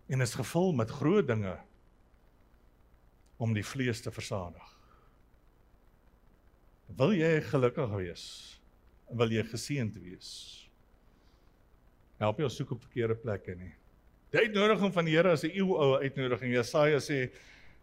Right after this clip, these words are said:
"Kom almal wat dors is, kom na die water toe. Selfs ook die wat nie geld het, kom koop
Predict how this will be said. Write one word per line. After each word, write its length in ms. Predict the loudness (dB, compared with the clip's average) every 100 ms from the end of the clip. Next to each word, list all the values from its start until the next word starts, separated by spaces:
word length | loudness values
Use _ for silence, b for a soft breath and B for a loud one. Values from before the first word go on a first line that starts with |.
| -12 2
"Kom 240 | 4 4
almal 340 | 4 4 4
wat 160 | 4 4
dors 340 | 2 2 -2
is, 440 | -6 -6 -10 -12 -4
kom 160 | 0 2
na 160 | 4
die 100 | 2
water 400 | 4 4 4 0 -6
toe. 200 | -4 -6 -10 _ _ _ _ _ _ _ _ _ _
Selfs 400 | 4 8 8 6
ook 260 | 2 2 2
die 140 | 2
wat 220 | 4 2
nie 100 | 0
geld 320 | 0 2 2 0
het, 120 | -2
kom 260 | -2 -2
koop 380 | 0 0 -2 -8